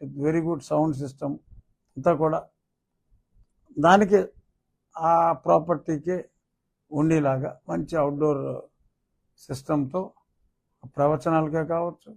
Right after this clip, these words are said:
నాటకాలకే కావచ్చు, సంగీత విభావాలకే కావచ్చు, పెళ్ళిళ్ళకు కూడా కావచ్చు, ఈవినింగ్స్. So, అలా భీమవరం ఉండి కొండలాగా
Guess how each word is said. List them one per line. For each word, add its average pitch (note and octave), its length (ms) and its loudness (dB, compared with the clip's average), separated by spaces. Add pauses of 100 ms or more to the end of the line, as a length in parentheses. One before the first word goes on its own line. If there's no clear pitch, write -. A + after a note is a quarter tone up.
(800)
నాటకాలకే D#3+ 580 -2
కావచ్చు, F3 480 -4 (1000)
సంగీత D3 480 0
విభావాలకే D#3+ 840 -2
కావచ్చు, D#3 520 -6 (960)
పెళ్ళిళ్ళకు C#3+ 420 -4
కూడా E3 260 -2
కావచ్చు, F#3 480 -4
ఈవినింగ్స్. C#3+ 480 -4 (2000)
So, G3+ 140 -6
అలా G3 140 4 (1120)
భీమవరం E3 440 0
ఉండి D#3 180 -2
కొండలాగా D3+ 640 0